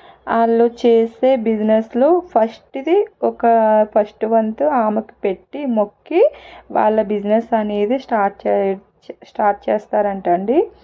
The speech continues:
ఇలాగా చూశారు కదా, ఒక పర్సన్ అయితే వెళ్తున్నాడు, పత్తి వ్యాపారం చేస్తాడనుకుంటా. ఆ పత్తి దూది అనేది తీసుకెళ్తున్నాడండి ఆ తల్లికి మొక్కడానికి.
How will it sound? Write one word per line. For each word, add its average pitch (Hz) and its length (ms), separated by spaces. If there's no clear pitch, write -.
ఇలాగా 233 500
చూశారు 247 400
కదా, 247 180
ఒక 277 160
పర్సన్ 247 460
అయితే 269 200
వెళ్తున్నాడు, 226 600
పత్తి - 340
వ్యాపారం 247 460
చేస్తాడనుకుంటా. 208 960
ఆ 240 120
పత్తి 247 500
దూది 240 320
అనేది 262 360
తీసుకెళ్తున్నాడండి 240 1000
ఆ 262 60
తల్లికి 220 380
మొక్కడానికి. 208 640